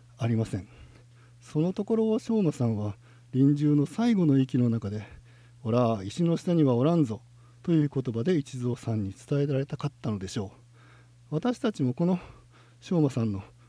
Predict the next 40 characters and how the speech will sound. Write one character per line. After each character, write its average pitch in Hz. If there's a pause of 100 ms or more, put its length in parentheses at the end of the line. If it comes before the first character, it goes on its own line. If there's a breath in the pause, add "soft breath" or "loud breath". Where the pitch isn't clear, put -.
(120)
言 131
葉、 110
「石 -
の 160
下 170
に 170
は 156
お 147
ら 190
ん 190
ぞ」 156 (480 loud breath)
と 214
言 202
わ 196
れ 185
た 185
意 185
味 202
に 165
つ 139
い 127
て 117
考 - (200)
え 117
て 117
い 117
か 160
ね 180
ば、 160 (280 soft breath)
え 107
ー、 -
な 107
ら 123
な 120
い 104
と 113
思 95
い 98
ま 95
す。 -